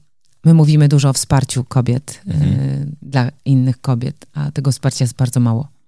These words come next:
Speaker 1: Tej wyrozumiałości jest bardzo mało, jest bardzo dużo zazdrości, jest bardzo dużo, e, takiej, em, takiego braku tolerancji.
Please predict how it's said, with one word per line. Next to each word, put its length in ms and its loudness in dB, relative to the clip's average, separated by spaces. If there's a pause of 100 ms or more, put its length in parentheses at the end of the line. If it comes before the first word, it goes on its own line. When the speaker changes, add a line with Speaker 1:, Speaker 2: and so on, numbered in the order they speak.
(400)
Speaker 1:
Tej 140 0
wyrozumiałości 720 2
jest 120 -2
bardzo 260 0
mało, 220 -2
jest 160 -6
bardzo 300 2
dużo 220 0
zazdrości, 800 -2
jest 180 -4
bardzo 280 -4
dużo, 360 -4 (800)
e, 540 -2 (920)
takiej, 800 -4
em, 840 -2
takiego 260 0
braku 280 0
tolerancji. 880 0